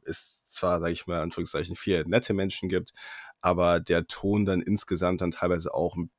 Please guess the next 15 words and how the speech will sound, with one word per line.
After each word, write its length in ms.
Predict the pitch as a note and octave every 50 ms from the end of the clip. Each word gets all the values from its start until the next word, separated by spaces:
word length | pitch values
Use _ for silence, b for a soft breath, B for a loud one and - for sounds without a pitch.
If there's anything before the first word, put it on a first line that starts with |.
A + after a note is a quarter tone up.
| _
bisschen 440 | - G2 F2+ - - F#2 E2+ D#2+ -
anders 360 | - D2+ E2 D#2 C#2+ C2 - -
ist 320 | - A1 A#1 - - -
und, 480 | - D2+ E2 D#2 D2+ D#2+ E2 E2 E2 - -
ähm, 640 | D2 D#2 E2 D#2 E2 E2 F2 F2 G2 G2+ F2+ F2+ -
dann 420 | - D2 F#2 - - F#2+ F2+ F#2 F2+
vielleicht 220 | - F#2 F2+ G2
auch 100 | F2+ F2
irgendwie 460 | F#2 F#2 F#2 F2 F2 E2+ F2 F2 E2+ E2 B B B B B B B B B B _
ein 80 | F#2+
bisschen 240 | F#2 F#2 - G2 F#2
weniger 300 | G2 G2 F#2+ F#2 F2+ -
aufgeschlossen 1080 | D#2+ G#2+ A#2+ - - G2 - - G#2+ G2 F#2 - - F#2+ F#2 F#2 F#2 F2+ F#2 F#2 F2+ -
und, 600 | - - F2 F2+ E2+ E2+ E2+ E2+ E2+ E2+ E2 -
ähm, 720 | E2+ E2+ E2+ E2+ D#2+ D#2 D#2+ E2 E2 E2 E2 E2 E2 D#2